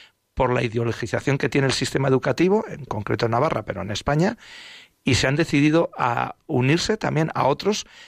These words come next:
que crean que los padres son los primeros educadores de los hijos. Y la cuarta iniciativa en esta línea, la cuarta conferencia, sería una escuela de formación de profesores jóvenes. Eh, creemos que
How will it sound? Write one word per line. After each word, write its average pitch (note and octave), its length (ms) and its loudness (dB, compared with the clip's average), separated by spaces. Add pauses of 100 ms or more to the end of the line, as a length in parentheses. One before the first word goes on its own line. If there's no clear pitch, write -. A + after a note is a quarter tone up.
(160)
que - 160 -2
crean E3 300 0
que C#3+ 140 -4
los B2+ 180 -2
padres D#3 280 0
son E3 140 0
los D#3 140 0
primeros B2+ 400 0
educadores A2 540 -4
de G#2 100 -2
los G2 200 -6
hijos. - 380 -12 (1200)
Y D#3 120 4
la C#3 120 4
cuarta G#3+ 440 0 (120)
iniciativa C#3 580 0
en C#3 60 2
esta C3+ 220 -2
línea, F3 240 0
la B2 140 -4
cuarta C3+ 280 0
conferencia, D3 500 2
sería C#3+ 260 2
una D3 140 2
escuela D#3+ 400 2
de D3+ 80 -2
formación A#2+ 500 -2
de D#3+ 100 2
profesores A#2 540 -2
jóvenes. G2 500 -8 (800)
Eh, E2 420 0
creemos C#3 400 2
que C#3 380 0